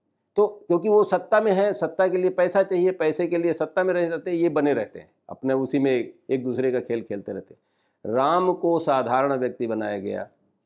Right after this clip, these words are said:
साधारण का मतलब, अब अक्सर तो लोग बोलते हैं ऐसे ही हैं, साधारण लोग हैं, मतलब हम, मैं प्रोफेसर हूँ, पढ़ा लिखा हूँ,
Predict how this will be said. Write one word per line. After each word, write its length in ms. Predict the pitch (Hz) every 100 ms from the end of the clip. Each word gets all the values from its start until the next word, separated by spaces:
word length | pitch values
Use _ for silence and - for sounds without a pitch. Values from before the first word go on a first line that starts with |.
| _ _ _ _ _ _ -
साधारण 380 | 120 123 120
का 60 | 113
मतलब, 440 | 113 117 156 190 _ _ _ -
अब 120 | 123
अक्सर 240 | 131 170
तो 100 | 147
लोग 180 | 160 160
बोलते 240 | 147 151 160
हैं 60 |
ऐसे 180 | 151 147
ही 80 | 147
हैं, 380 | 139 185 190 -
साधारण 380 | - 123 123 131
लोग 240 | 127 127
हैं, 180 | 127 185
मतलब 220 | 123 123 117
हम, 280 | 120 104 90
मैं 120 | 117
प्रोफेसर 460 | 123 110 113 110 143
हूँ, 100 | 160
पढ़ा 220 | 110 127
लिखा 220 | 123 135
हूँ, 240 | 135 147